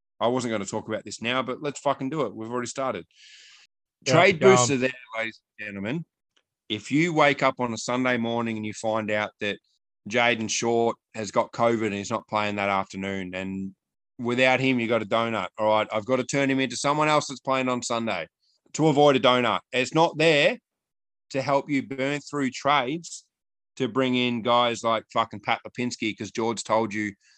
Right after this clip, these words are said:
Speaker 1: to bring him in 'cause he's a fucking idiot. Simple as that. Like,
Speaker 2: <laughs>
Speaker 1: don't waste your trade boost. They're there to help you through covid issues. Supercoach aren't gonna pump trades into you because you're an idiot and you've burned all your trades early. Keep them there for when you fucking need them.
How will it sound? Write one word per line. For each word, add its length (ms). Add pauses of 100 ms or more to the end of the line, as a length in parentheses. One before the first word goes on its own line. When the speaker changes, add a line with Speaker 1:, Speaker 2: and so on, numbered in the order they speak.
(240)
Speaker 1:
to 80
bring 200
him 160
in 160
'cause 140
he's 140
a 40
fucking 260
idiot. 260 (460)
Simple 320
as 100
that. 320
Like, 340 (120)
Speaker 2:
<laughs> 720
Speaker 1:
don't 300
waste 300
your 80
trade 300
boost. 340
They're 160
there 460
to 100
help 300
you 200
through 240
covid 440 (340)
issues. 420 (400)
Supercoach 560
aren't 180
gonna 160
pump 300
trades 380
into 260
you 160
because 240
you're 80
an 60
idiot 240
and 80
you've 120
burned 200
all 80
your 60
trades 320
early. 280 (1300)
Keep 240
them 140
there 220
for 140
when 200
you 80
fucking 340
need 200
them. 180